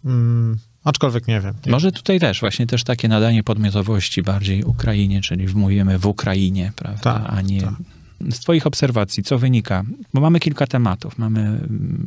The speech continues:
Speaker 2: Wikipedię w Rosji,
Speaker 1: Mhm.
Speaker 2: mamy Wikipedię w Ukrainie, mamy Wikipedię w Polsce, powiedzmy,
Speaker 1: Tak.
Speaker 2: i w Europie. No, powiedzmy, że ta w Polsce to jest w Europie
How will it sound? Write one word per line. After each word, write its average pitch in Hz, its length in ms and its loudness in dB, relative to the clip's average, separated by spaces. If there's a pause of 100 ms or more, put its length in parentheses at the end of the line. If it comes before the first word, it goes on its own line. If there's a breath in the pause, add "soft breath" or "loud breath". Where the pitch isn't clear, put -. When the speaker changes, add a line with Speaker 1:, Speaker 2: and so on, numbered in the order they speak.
Speaker 2:
Wikipedię 104 560 -4
w 104 60 -4
Rosji, 120 460 0 (400 loud breath)
Speaker 1:
Mhm. 110 280 4
Speaker 2:
mamy 107 240 2
Wikipedię 101 760 0
w 104 60 2
Ukrainie, 110 640 2 (140)
mamy 110 300 2
Wikipedię 104 460 -2
w - 60 -10
Polsce, 113 460 -2 (600)
powiedzmy, 98 520 0
Speaker 1:
Tak. 110 120 0
Speaker 2:
i 113 160 -2
w 107 80 2
Europie. 104 540 0 (140)
No, 117 120 2
powiedzmy, 117 360 2
że 101 120 2
ta 101 160 0 (180)
w - 120 -16
Polsce 101 380 -2
to 101 140 -2
jest 92 140 2
w 92 60 2
Europie 92 440 0